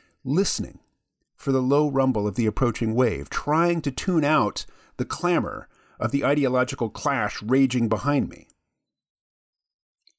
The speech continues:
My detachment will not keep me safe, but I can't bring myself to care about the contest immediately at hand.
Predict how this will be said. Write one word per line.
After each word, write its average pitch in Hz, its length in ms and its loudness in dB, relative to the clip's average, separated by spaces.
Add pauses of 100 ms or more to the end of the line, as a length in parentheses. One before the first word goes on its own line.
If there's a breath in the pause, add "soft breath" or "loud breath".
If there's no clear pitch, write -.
My 117 140 2
detachment 143 680 -2
will 131 220 2
not 123 280 2
keep - 240 -6
me 110 120 2
safe, - 500 -4
but 131 220 0
I 127 120 0
can't 160 500 -4
bring 147 220 2
myself 113 500 0
to 107 80 -4
care 165 440 0
about 110 220 -2
the 117 80 -6
contest 143 580 -2
immediately 113 500 2
at 104 80 -2
hand. 135 420 -4